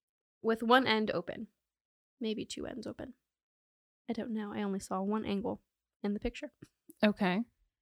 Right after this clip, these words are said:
Speaker 1: Inside, he saw a plaid blanket. Of course, this wasn't just any plaid blanket. This blanket held the body of a small boy.
Speaker 2: Hmm.
Speaker 1: The young man, who was just out trying to catch some muskrats,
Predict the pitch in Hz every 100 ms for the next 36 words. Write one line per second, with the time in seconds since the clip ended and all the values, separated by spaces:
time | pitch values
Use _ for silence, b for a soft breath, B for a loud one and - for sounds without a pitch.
0 | _ 254 359 302 233 233 240 247 233 220
1 | 220 - - 196 180 185 - 294 - -
2 | _ _ _ _ _ _ _ _ - 220
3 | - 294 294 - 349 381 359 339 320 -
4 | - 320 277 240 240 _ - 202 190 190
5 | 185 - 190 247 - - - _ _ _
6 | _ _ _ _ _ - 285 - 185 196
7 | - 220 220 247 214 202 202 - 214 -
8 | 185 185 185 175 - 196 _ _ _ _
9 | _ - 220 208 196 190 202 262 381 330
10 | 240 233 233 220 - 415 427 262 - -
11 | 262 240 - 330 - 311 285 330 - 180
12 | 185 285 -